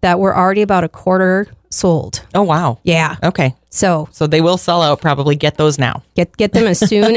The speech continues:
Speaker 1: as you can so you secure the date and time that you want.
Speaker 2: All right. I always, I, I did this tour last year, not this specific one,
Speaker 1: Mm-hmm.
Speaker 2: but a cemetery tour. And I found it really interesting. You're bringing it back to a different cemetery this
Speaker 1: Yes.
Speaker 2: time.
Speaker 1: Yeah.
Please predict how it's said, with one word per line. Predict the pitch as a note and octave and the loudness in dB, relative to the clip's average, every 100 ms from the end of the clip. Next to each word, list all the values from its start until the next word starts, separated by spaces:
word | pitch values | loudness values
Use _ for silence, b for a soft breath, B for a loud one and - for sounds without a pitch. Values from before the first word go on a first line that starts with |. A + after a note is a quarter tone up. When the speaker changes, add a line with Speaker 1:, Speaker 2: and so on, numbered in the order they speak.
| A3+ | 0
Speaker 1:
as | G#3+ G#3 | -2 -2
you | G3 | -6
can | - A3 G#3+ C#4 | -4 -2 0 0
so | B3 | 0
you | G#3 G3 G#3 | 0 0 -2
secure | G#3 - G#3+ | -4 -2 -2
the | G3 | 0
date | F3+ G3 G3 - | -2 0 -2 -2
and | G#3+ | -6
time | - F#3+ G3 | -4 -2 -2
that | F3+ E2 | -2 -4
you | F3+ F3+ | -2 0
want. | E3+ C#3 - - _ | 0 -4 -6 -14 _
Speaker 2:
All | C3+ D3+ | -8 -6
right. | C#3+ C#3 A#2+ - | -2 -2 -2 -2
I | G#3 | -2
always, | C#4 E4 F4 A#3+ | 2 2 2 0
I, | F#3+ D3 | 0 0
I | |
did | F3+ A#3+ B3+ | 0 -2 -2
this | C4+ | -4
tour | - C4 B3 | -4 -2 0
last | G3 F3+ F3 - | 0 0 0 -2
year, | F3 | -2
not | D#3+ | -2
this | E3+ - - | -2 -4 -6
specific | - - D#3+ - F#3 F3+ | -4 -2 -2 -2 -4 -2
one, | D#3 | 0
Speaker 1:
Mm-hmm. | C#3+ | 0
Speaker 2:
but | D3+ | 0
a | |
cemetery | - F3 F3 D#3+ C#3 | 0 -2 0 0 0
tour. | C3 B2+ G#2 B2+ b b b b b | 0 0 0 -2 b b b b b
And | D#3+ D#3 D3 | -2 0 0
I | |
found | C#3+ F3+ G3+ A#3+ | 0 0 0 0
it | G3 | -2
really | E3 E3+ E3+ | 0 2 2
interesting. | - D3+ D#3 - C#3 | 0 -2 -2 -2 0
You're | C3+ C#3 | 2 0
bringing | E3+ F#3+ F3+ | 0 2 2
it | C3 | 0
back | - D3 | -2 -2
to | G3+ | 0
a | |
different | B3 C4 A#3+ | 0 0 -2
cemetery | F#3+ D3 C3+ C3 | 0 -2 0 0
this | A#2 G3+ | 0 -2
Speaker 1:
Yes. | - | -2
Speaker 2:
time. | B2 A#2+ C#3 - | -4 -6 -8 -2
Speaker 1:
Yeah. | A#3 D#4 D4+ A3 | 2 2 2 0